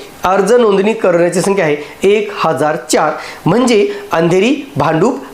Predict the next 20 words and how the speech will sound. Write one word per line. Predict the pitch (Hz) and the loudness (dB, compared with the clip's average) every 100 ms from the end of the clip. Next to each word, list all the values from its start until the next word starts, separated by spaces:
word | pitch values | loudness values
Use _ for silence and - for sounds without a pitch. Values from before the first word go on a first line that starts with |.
| - | -2
कांदिवली | 165 165 175 185 | 0 4 4 2
पूर्व, | 202 214 262 - | 2 2 2 0
गोरेगाव | 160 175 175 233 | 2 2 4 2
आणि | - 185 247 | 0 0 2
जोगेश्वरी | 277 262 - 190 170 - - | 2 2 2 0 0 -4 -4
या | 156 208 | 0 2
प्रकल्पांची | 262 208 196 190 180 165 170 170 - - | 2 2 2 2 0 0 0 -2 -4 -4
हजारची | 180 180 226 247 240 277 | -2 2 2 2 2 2
न-, | 269 214 180 | 4 4 2
लिमिट | 185 208 202 | 2 2 2
किंवा | - 196 | 0 0
हजारचा | 180 160 202 208 233 233 | 0 0 0 2 0 -2
टप्पा | 190 - - - - | -2 -2 -4 -8 -6
पार | 208 214 208 - - 156 | 0 2 2 0 -2 0
झालेला | 180 156 156 170 | 2 2 2 2
आहे | 196 226 - - 180 | 2 0 -2 -4 0
नोंदणीच्या | 190 214 202 240 226 226 | 2 4 2 0 2 0
बाबतीमध्ये. | 185 - 185 220 175 127 - - - - - - - | 0 -2 0 2 2 -2 -4 -20 -20 -20 -20 -20 -4
नंतर | 175 226 240 | 2 2 4
भायखळा, | 254 214 208 160 | 2 2 0 0